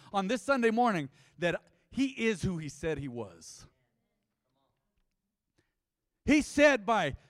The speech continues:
just calling her name, by just saying Mary, he said, "You're gonna stay delivered, Mary." Can you imagine the thought she had at his death and afterward, those three days? I know he had predicted his death to his disciples. They knew.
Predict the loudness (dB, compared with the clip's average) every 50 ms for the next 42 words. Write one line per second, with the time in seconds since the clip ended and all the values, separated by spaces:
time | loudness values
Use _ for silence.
0 | _ _ _ _ _ _ _ _ 0 2 2 2 0 -2 -2 0 2 2 2 2
1 | 0 -2 -2 -2 -2 -2 -2 -2 -2 -2 -2 0 0 -2 0 0 0 0 0 0
2 | -2 -2 0 0 0 -2 -2 -4 -8 -10 -8 -6 -6 -6 -6 -8 -8 -8 -8 -10
3 | -8 -6 -6 -6 -4 -4 -6 -6 -8 -10 -12 -12 -14 -14 -14 -14 -12 -12 -12 -14
4 | -16 -18 _ _ _ _ _ _ _ _ _ _ _ _ _ _ _ _ _ _
5 | _ _ _ _ _ _ _ _ _ _ _ -2 0 2 2 2 4 4 4 4
6 | 4 4 2 0 0 2 4 4 4 4 2 0 -2 0 0 2 2 2 0 0
7 | -2 -6 -12 -20 -14 _ 2 2 4 4 2 0 -2 0 0 2 2 2 0 -2
8 | -4 -2 -2 -2 -2 -2 -4 -4 -4 -4 -2 -2 -4 -4 -4 -4 -2 -2 -2 0
9 | 0 0 0 0 0 -4 -8 -14 -20 _ -4 -4 -2 2 2 4 4 2 2 -2
10 | -4 -6 -6 -6 -6 -6 -6 -6 -6 -6 -6 -6 -6 -2 0 0 0 0 -2 -4
11 | -4 -4 -4 -6 -8 -4 -2 0 0 0 -2 -4 -6 -6 -4 -4 -4 -2 -2 -2
12 | -2 -2 -4 -4